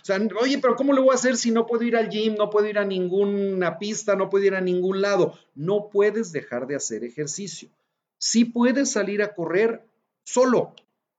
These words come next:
Yo ahorita he estado viendo a mucha gente corriendo solo y cuando se ven a, o encuentran a otras personas guardando una distancia de diez metros. Si vas a ir a correr con alguien más, que no sean más de dos o tres personas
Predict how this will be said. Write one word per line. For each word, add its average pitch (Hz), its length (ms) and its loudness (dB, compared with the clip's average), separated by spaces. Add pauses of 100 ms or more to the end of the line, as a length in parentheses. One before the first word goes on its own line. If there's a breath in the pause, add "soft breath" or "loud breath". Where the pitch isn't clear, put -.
(220)
Yo 139 80 -2
ahorita 190 300 0
he - 20 4
estado 214 340 2
viendo 220 320 2
a 208 60 4
mucha 233 460 0
gente 214 420 -2
corriendo 175 500 0
solo 247 440 2 (140)
y 165 140 -4
cuando 151 320 2
se 143 160 -2
ven 214 260 2
a, 185 120 4
o 156 120 6
encuentran 196 420 2
a - 20 4
otras 190 200 -2
personas 180 440 -2
guardando 170 480 2
una 185 240 4
distancia 170 640 0
de 143 120 -2
diez 165 360 0
metros. 175 680 -4 (380)
Si 170 160 -2
vas 220 240 0
a 247 40 0
ir 233 100 2
a 226 100 -2
correr 202 460 2
con 165 180 -4
alguien 180 400 -2
más, 202 260 -4 (240 loud breath)
que 139 120 -8
no 151 200 -6
sean 170 300 -4
más 160 280 -6
de 156 120 -6
dos 151 420 -4
o 135 120 -6
tres 151 240 -6
personas 165 760 -6